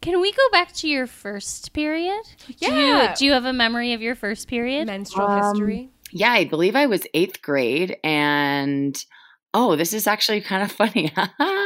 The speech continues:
Speaker 3: I, I remember I got it at school and I knew what to do. I was in eighth grade at the time, so I was well, well aware of it.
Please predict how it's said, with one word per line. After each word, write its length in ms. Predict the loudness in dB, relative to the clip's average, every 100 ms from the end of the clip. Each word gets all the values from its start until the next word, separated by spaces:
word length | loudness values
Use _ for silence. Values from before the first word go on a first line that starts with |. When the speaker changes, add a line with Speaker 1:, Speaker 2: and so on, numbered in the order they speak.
| -4 -8 -8 -8 -10 -4
Speaker 3:
I, 500 | 0 2 4 2 0 0
I 120 | 0 2
remember 500 | 2 2 0 0 4
I 500 | 4 4 2 0 -2 _ -4
got 220 | -2 0
it 120 | 0
at 180 | -2 -2
school 640 | -2 0 0 2 -2 -4 _ _ -10 -4
and 100 | 0
I 100 | 2
knew 200 | 2 2
what 140 | 0
to 100 | 0
do. 280 | 2 4 4
I 60 |
was 120 | 2 0
in 80 |
eighth 220 | -4 -4 -4
grade 200 | -2 -2
at 100 | -6
the 60 |
time, 360 | -8 -4 -4 -4
so 460 | -4 -2 -4 -6 -12
I 40 |
was 140 | -12 -8
well, 440 | -6 -6 -6 -8
well 200 | -4 0 0
aware 240 | 0 0
of 80 | 0
it. 180 | -2